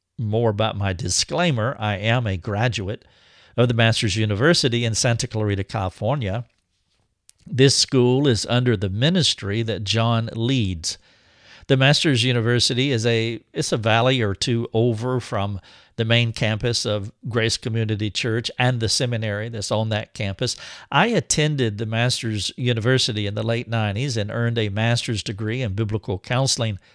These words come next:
That season of study was one of the most transformative and encouraging of my Christian experience. It was full-on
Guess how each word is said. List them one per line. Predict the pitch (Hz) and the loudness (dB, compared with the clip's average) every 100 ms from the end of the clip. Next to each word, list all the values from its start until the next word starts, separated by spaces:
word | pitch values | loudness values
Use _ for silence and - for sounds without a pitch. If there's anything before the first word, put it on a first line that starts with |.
| _ _ _ _ _ _ - | _ _ _ _ _ _ -10
That | 123 123 170 - | 0 2 2 0
season | - - 143 156 131 123 113 | 0 2 2 0 -2 -2 -2
of | 95 | -2
study | - - 127 110 85 95 113 | -2 -2 -2 -2 -4 -6 -4
was | 113 101 | -4 -4
one | 117 123 | -2 0
of | 113 | 0
the | 113 | 0
most | 110 101 - | 0 0 0
transformative | 117 104 - 147 156 160 151 156 151 - | -2 -2 -4 0 0 0 -2 0 -2 -2
and | 117 117 | -2 0
encouraging | 110 98 - 147 165 139 110 - 110 110 110 | -2 -6 -6 0 4 4 4 -2 -4 -4 -4
of | 101 - | -6 -4
my | 104 117 135 135 | -2 -2 -2 -6
Christian | - 113 - - 117 117 - | -8 -4 -4 -4 -4 -4 -4
experience. | 113 110 - - 110 113 104 92 - - _ _ _ _ - - _ | -6 -6 -8 -2 0 2 0 -4 -8 -10 _ _ _ _ -20 -20 _
It | 143 165 190 | 4 4 6
was | 143 113 - | 4 4 0
full-on | - - 175 175 175 175 - 127 135 135 139 | -4 2 4 4 2 0 0 2 2 0 -4